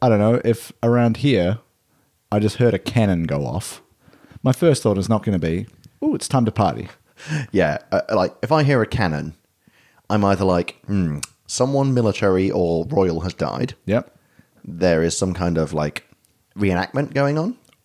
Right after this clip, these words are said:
Speaker 1: Or
Speaker 2: Or
Speaker 1: impending siege.
Speaker 2: Yes. Not, <laughs> not quick scan for a Jolly Roger just to make sure
Speaker 1: Yeah.
Speaker 2: that not we're being attacked by pirates, but that it's party time.
Speaker 1: "Ooh,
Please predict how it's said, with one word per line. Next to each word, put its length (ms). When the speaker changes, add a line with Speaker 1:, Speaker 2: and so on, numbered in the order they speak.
Speaker 1:
Or 420
Speaker 2:
Or 500
Speaker 1:
impending 480
siege. 520
Speaker 2:
Yes. 380
Not, 380
<laughs> 280
not 340
quick 240
scan 320
for 140
a 60
Jolly 260
Roger 400
just 320
to 60
make 220
sure 420
Speaker 1:
Yeah. 80
Speaker 2:
that 160
not 260
we're 100
being 200
attacked 180
by 80
pirates, 380
but 280
that 140
it's 120
party 360
time. 320
Speaker 1:
"Ooh, 80